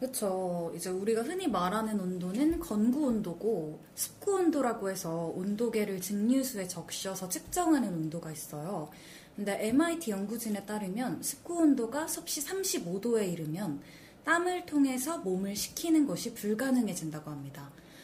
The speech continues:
아무리 건강한 사람이라고 하더라도 여섯 시간 이내에 사망할 수 있다고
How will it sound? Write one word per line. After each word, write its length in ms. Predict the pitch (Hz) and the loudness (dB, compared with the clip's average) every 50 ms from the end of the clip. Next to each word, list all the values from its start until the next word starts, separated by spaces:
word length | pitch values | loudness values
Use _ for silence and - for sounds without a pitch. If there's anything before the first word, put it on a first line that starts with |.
| - - - - - | -20 -20 -20 -10 -4
아무리 380 | 190 240 269 302 359 359 302 | 0 4 4 6 6 4 2
건강한 460 | - - 196 190 202 240 247 240 240 240 | 2 2 0 0 2 2 2 2 2 0
사람이라고 560 | 247 269 262 262 247 247 220 208 202 214 208 | 0 0 2 2 2 2 2 2 -2 -2 -2
하더라도 460 | 202 202 196 175 160 165 - 277 339 339 - | -2 -2 -2 -4 -4 -4 -6 -6 -6 -2 0
여섯 240 | 170 175 175 262 | 0 0 0 0
시간 380 | 254 - - - 247 233 208 180 | -2 -2 -2 -2 -4 -2 -2 -2
이내에 320 | 160 160 165 170 170 170 | -2 -2 -2 -2 -4 -4
사망할 480 | 175 - 277 294 302 320 311 302 294 269 | -4 -2 0 4 4 6 6 6 4 4
수 180 | - - - 156 | 0 -4 -6 -6
있다고 960 | 147 - - - - 175 175 - - 160 156 160 170 170 165 156 151 147 | -10 -10 -12 -10 -8 -8 -6 -6 -6 -8 -6 -6 -4 -4 -4 -4 -4 -6